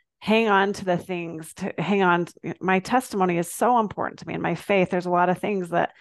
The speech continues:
are very important to me that other people in my family, that's not their thing. And just, and I think also to recognize, like, they love me, they love who I am, and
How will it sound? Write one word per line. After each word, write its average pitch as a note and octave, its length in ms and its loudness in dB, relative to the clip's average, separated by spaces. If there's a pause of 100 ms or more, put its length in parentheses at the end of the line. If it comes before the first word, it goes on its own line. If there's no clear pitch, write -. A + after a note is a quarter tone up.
(460)
are F#3+ 420 6 (240)
very G#3+ 480 2
important F3 440 -6
to - 120 -16
me D#3+ 160 -6
that - 340 -2 (180)
other F#3 220 2
people F#3 340 0
in F3+ 80 -2
my F3 120 -2
family, F3 480 -4
that's F3+ 280 -6
not F3+ 180 -4
their D#3+ 160 -4
thing. D#3 420 -8
And E3+ 180 -6
just, - 340 -10 (540)
and G#3+ 140 0
I A#3+ 60 4
think D4 200 0
also F#3+ 420 4
to F#3 160 -6
recognize, E3 760 -2
like, - 300 -6 (400)
they F#3+ 320 2
love F#3 280 2
me, E3+ 540 -8 (400)
they F#3 220 4
love E3+ 440 4
who E3+ 200 0
I E3+ 240 4
am, D3+ 480 0 (420)
and G3+ 640 -2